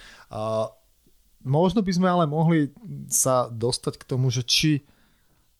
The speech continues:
ste z nejakých takýchto ilúzií toho, akože života na, pod kopcami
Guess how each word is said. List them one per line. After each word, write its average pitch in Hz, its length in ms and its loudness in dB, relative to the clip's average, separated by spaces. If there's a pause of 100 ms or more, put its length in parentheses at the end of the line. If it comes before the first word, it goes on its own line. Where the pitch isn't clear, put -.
(180)
ste - 240 -2
z 127 160 2
nejakých 139 400 0
takýchto - 480 -6
ilúzií 123 560 2
toho, 104 340 -8
akože 95 300 -12
života 95 480 -12
na, 92 240 -14 (640)
pod - 180 -6
kopcami 101 680 -8